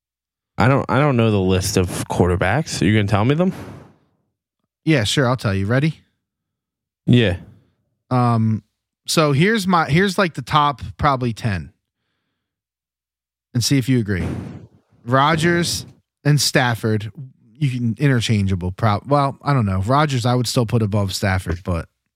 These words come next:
Speaker 2: no, that's just me. Just because Stafford just won a Super Bowl, I don't put him above Rodgers.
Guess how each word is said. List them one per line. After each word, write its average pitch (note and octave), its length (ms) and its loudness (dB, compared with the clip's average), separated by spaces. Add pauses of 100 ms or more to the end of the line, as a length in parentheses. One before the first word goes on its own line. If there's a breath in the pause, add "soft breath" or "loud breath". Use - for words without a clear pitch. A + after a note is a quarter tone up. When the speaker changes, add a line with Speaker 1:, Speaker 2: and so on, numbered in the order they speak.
(160)
Speaker 2:
no, D#2 80 -20 (200)
that's F2+ 160 -20
just - 200 -20
me. D#2 160 -20 (1800)
Just D3 160 0
because C#3+ 260 2
Stafford C3 380 0
just A2+ 260 0
won A#2 160 2
a G#2 40 2
Super A2+ 260 0
Bowl, G2 340 2
I A2 140 2
don't A2 160 2
put A2+ 180 2
him G#2+ 100 2
above G2 420 0
Rodgers. F#2+ 580 0